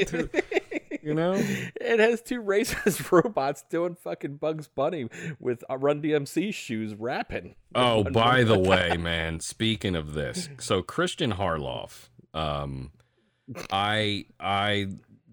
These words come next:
Speaker 1: the Collider crew, these are all the cats that I dig, you know, podcasting. Um, I, I must play you this. Um, Christian Harloff started his own network. He left Collider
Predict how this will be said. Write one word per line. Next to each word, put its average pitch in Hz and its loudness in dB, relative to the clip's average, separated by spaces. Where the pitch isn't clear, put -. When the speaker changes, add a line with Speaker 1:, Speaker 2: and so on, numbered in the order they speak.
Speaker 1:
the 107 -4
Collider 123 0
crew, 95 0
these 117 -2
are 113 2
all 101 2
the 87 -4
cats 76 -4
that 76 -6
I 73 -4
dig, 65 -10
you 78 -10
know, 67 -10
podcasting. - -12
Um, 76 -6
I, 117 -2
I 110 -2
must 98 -4
play 80 -6
you 69 -10
this. 64 -12
Um, 78 -2
Christian 156 -4
Harloff 98 0
started 95 -2
his 85 -6
own 80 -4
network. - -10
He 92 -6
left 90 -4
Collider 78 -2